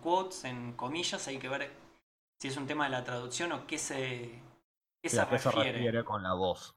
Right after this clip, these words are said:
Speaker 2: Ujú.
Speaker 1: Eh, y lo que asume Roger ya solamente de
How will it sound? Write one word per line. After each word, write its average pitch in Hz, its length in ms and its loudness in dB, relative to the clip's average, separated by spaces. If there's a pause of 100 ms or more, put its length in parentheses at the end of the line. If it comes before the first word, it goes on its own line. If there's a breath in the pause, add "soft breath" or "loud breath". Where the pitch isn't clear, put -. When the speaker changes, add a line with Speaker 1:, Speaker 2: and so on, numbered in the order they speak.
(560)
Speaker 2:
Ujú. 92 420 -10
Speaker 1:
Eh, 117 300 -8 (2750)
y 160 80 4
lo 147 220 2
que 139 120 -6
asume 160 800 0 (200)
Roger 180 440 0
ya 165 200 -2
solamente 185 580 0
de 139 200 -4